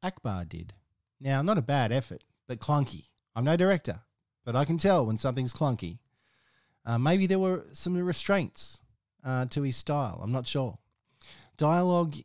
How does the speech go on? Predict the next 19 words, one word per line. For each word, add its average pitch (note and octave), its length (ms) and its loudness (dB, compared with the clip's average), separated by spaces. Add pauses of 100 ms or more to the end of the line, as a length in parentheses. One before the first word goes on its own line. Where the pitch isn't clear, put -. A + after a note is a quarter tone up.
in D3 180 2
this - 480 0 (320)
is B2+ 160 -2
wayward A2 540 0 (460)
and A2+ 200 2
dodgy. G#2 520 -2 (960)
The C3 100 2
acting D#3+ 340 0
from D3+ 220 -2
a C3 40 -4
couple D3 300 0
of B2+ 80 0
villains C#3 680 0 (540)
is A#2 800 -2 (460)
atrocious. - 640 -8 (960)
The C3 80 -6
fighting G#3 380 4
is A2+ 140 0
terrific. - 600 -6